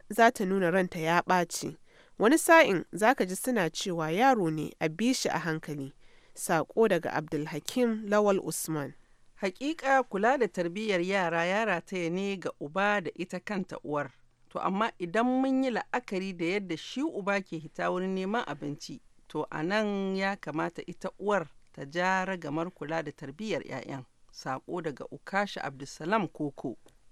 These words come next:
Speaker 1: Yau da gobe, a gaskiya wallahi haka ne. 'Yan uwana maza sun bar ragamar tarbiyyar yara a hannun mata, shi yasa 'yan uwa maza mu sake dubawa domin zahiri abubuwan suna shafar ƙasarmu.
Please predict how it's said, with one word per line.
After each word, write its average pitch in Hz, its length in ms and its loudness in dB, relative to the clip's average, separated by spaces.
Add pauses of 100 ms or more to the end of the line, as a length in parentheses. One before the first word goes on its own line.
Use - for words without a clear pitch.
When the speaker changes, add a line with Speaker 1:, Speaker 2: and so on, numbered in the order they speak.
Speaker 1:
Yau 320 220 8
da 269 100 10
gobe, 180 500 6 (340)
a 202 80 6
gaskiya 277 640 6
wallahi 214 540 6
haka 175 360 2
ne. 147 200 -4 (280)
'Yan 294 220 8
uwana 277 420 8
maza 226 400 4 (280)
sun 254 300 4
bar 254 120 10
ragamar 220 400 6
tarbiyyar 233 640 6
yara 196 400 8
a - 60 0
hannun 208 460 4
mata, 185 560 2
shi - 320 2
yasa 214 400 4 (520)
'yan 285 200 10
uwa 285 260 10
maza 247 420 8 (180)
mu 185 100 0
sake 262 400 6
dubawa 185 800 4
domin 175 420 2
zahiri 240 560 6
abubuwan 240 560 2
suna 185 300 0
shafar 180 460 0
ƙasarmu. 185 600 2